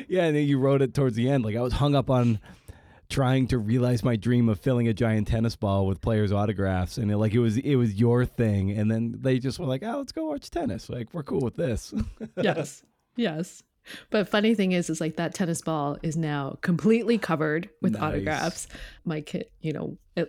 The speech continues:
Speaker 2: especially one of my kids has, has, um, he kind of adopted it. So now that that's full, I'm like, "I'm not buying you guys <laughs> another giant tennis ball. We are done with this. We're just gonna go watch tennis."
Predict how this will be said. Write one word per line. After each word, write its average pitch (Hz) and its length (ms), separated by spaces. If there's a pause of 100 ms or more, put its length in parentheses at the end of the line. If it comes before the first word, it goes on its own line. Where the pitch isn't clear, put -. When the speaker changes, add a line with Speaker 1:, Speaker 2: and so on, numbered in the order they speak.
Speaker 2:
especially 185 380
one 156 180
of 147 80
my - 120
kids - 280
has, - 180 (140)
has, 143 400
um, 151 340 (340)
he 147 100
kind 147 200
of 143 60
adopted 143 500
it. - 220
So 131 320 (180)
now 180 220
that 208 160
that's 180 220
full, 170 240
I'm 165 100
like, 156 160
"I'm 147 120
not 147 180
buying 147 240
you 156 80
guys 170 360
<laughs> - 60
another 269 480
giant 208 600
tennis 185 300
ball. 196 220
We 190 160
are 170 140
done 151 220
with 143 200
this. - 240
We're 151 80
just 151 220
gonna 147 120
go 143 120
watch 233 260
tennis." 123 400